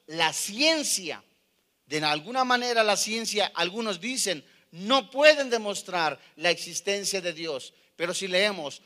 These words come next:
Romanos capítulo uno, versículo dieciocho, los cielos cuentan la gloria de Dios, la, los cielos, las planetas, la tierra, cuenta lo que es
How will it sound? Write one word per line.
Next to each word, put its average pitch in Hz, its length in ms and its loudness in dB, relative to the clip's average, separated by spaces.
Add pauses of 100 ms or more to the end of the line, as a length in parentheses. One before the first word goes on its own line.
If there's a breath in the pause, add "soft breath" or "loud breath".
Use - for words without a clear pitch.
(120 soft breath)
Romanos 170 600 -2
capítulo 226 540 0
uno, 226 420 -2 (200 soft breath)
versículo 185 600 0
dieciocho, 202 640 -2 (220 soft breath)
los 160 280 4
cielos 240 540 2
cuentan 214 480 0
la 180 120 0
gloria 190 380 2
de 165 120 0
Dios, 185 500 -2 (220 loud breath)
la, 196 240 4 (200)
los 196 200 6
cielos, 233 460 2
las 196 180 -2
planetas, 214 560 -2
la 180 160 0
tierra, 220 420 2 (220 loud breath)
cuenta 269 720 6
lo 185 200 -2
que 202 260 4
es 226 160 -4